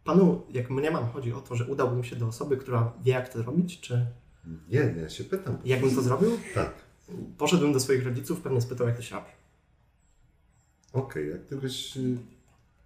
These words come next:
Speaker 2: <laughs> a gdybyś, y, gdybyś akurat nie miał rodziców pod ręką?
Speaker 1: Zadzwoniłbym do braci czy coś.
Speaker 2: Nie? No, okej, a myślisz, że rodzice czy bracia pomogliby ci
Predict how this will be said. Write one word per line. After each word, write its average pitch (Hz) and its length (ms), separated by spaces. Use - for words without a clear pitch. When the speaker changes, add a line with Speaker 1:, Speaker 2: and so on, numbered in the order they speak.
Speaker 2:
<laughs> 117 540
a 95 40
gdybyś, 120 560
y, 101 680
gdybyś 98 340
akurat 92 400
nie 90 60
miał 82 180
rodziców 73 460
pod - 220
ręką? 71 340
Speaker 1:
Zadzwoniłbym 156 600
do 127 80
braci 120 360
czy - 140
coś. - 380
Speaker 2:
Nie? 98 60
No, - 220
okej, 127 300
a 107 80
myślisz, 127 360
że 117 340
rodzice 107 420
czy - 140
bracia 95 340
pomogliby 92 580
ci 90 300